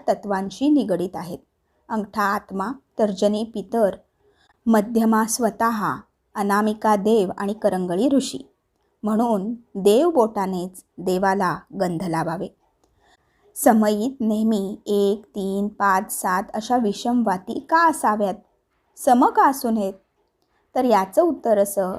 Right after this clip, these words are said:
की विषम तत्व हे तम आहे, त्यामुळे आपल्याकडे येणारे तम हे विषम उसळते व सात्विक लहरी प्रस्थापित करते म्हणून.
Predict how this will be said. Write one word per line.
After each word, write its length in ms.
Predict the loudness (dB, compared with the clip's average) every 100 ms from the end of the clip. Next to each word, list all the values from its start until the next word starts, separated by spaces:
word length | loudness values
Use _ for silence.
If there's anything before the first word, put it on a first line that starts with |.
| -8 -2
की 80 |
विषम 420 | -2 -2 0 2 4
तत्व 420 | 2 0 0 -2 -2 -2
हे 60 | -4 -2
तम 200 | -4 -2
आहे, 320 | -2 -4 -8 -14 _ _ _ _
त्यामुळे 440 | 2 4 6 4 2
आपल्याकडे 640 | 0 -2 0 0 0 0
येणारे 480 | 2 0 -2 -2 -4 -2
तम 160 | -2 0 0 -2
हे 520 | -6 -2 0 -2 -4 -4
विषम 520 | -2 -2 0 0 0
उसळते 540 | -2 -4 -6 -8 -18 _ _ _ _ -8
व 80 | -4
सात्विक 580 | 2 2 0 -8 -6 -6
लहरी 300 | -4 -2 -2
प्रस्थापित 600 | -2 -4 -4 -6 -6 -6 -4
करते 320 | -6 -4 0
म्हणून. 280 | 2 2